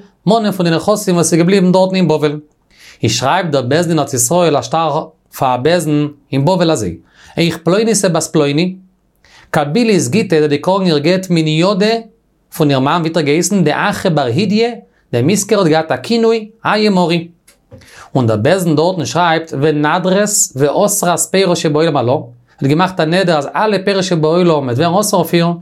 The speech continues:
תומאס איז נישט ריכטיק, וואס זי זאגט, דא לא קבילי איז מכתובה אסר, אז האט נישט געקומען פון דער כתובה, נאר אלא גלוף קרח, דאס האט מאנטל,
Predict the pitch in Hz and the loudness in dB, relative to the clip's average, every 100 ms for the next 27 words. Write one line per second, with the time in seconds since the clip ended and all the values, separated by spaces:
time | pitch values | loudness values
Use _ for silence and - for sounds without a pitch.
0 | - _ _ - 214 202 160 165 185 - | -14 _ _ -2 0 0 0 0 0 0
1 | 196 185 160 156 175 214 208 - 160 160 | -2 0 -2 0 2 0 0 0 0 0
2 | 147 175 226 - 160 - 190 190 202 175 | -2 0 -2 -2 -2 0 2 2 0 0
3 | 170 170 _ - 139 143 190 214 190 196 | -2 -4 _ -6 -2 -2 -2 -2 0 2
4 | 202 185 160 151 - 196 170 190 226 226 | 2 2 0 0 0 0 2 2 2 0
5 | 226 196 180 143 156 185 185 185 180 185 | -2 0 0 2 2 2 0 0 0 0
6 | 208 160 135 123 151 135 139 170 208 | 0 2 0 0 -2 0 0 0 0